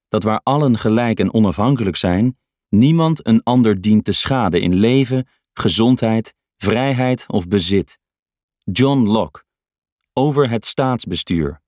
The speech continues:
zestien negenentachtig. De mens is vrij geboren, maar ligt overal in ketenen. Jean-Jacques Rousseau,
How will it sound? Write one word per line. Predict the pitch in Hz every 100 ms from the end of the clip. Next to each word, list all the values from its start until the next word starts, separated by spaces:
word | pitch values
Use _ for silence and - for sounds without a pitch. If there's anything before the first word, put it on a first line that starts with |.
| _ _ _ _
zestien | - 113 104 110 101
negenentachtig. | 104 110 98 92 82 101 - - - - _ _ _ _ _ _ _ _ _ _ _ _ _ _ _ _ _ _ _ _ _ _ _ _ -
De | 131
mens | 135 151 185 -
is | 139 -
vrij | 131 143 131
geboren, | 110 113 135 92 87 113 _ _ _ -
maar | 98
ligt | 98 87 - -
overal | 117 131 131 113 98 -
in | 101
ketenen. | - 101 85 80 73 - _ _ _ _ _ _ _ _
Jean-Jacques | 87 120 123 113 117 107 98
Rousseau, | 98 - 95 76